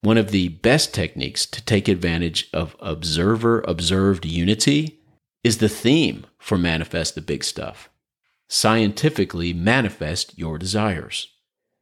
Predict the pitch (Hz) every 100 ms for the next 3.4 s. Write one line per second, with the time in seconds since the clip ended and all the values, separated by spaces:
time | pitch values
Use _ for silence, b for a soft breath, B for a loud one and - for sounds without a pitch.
0 | _ _ _ _ _ _ _ _ - -
1 | 123 107 92 - 220 220 107 90 87 92
2 | 92 92 - 87 - 82 80 80 80 80
3 | 76 73 78 -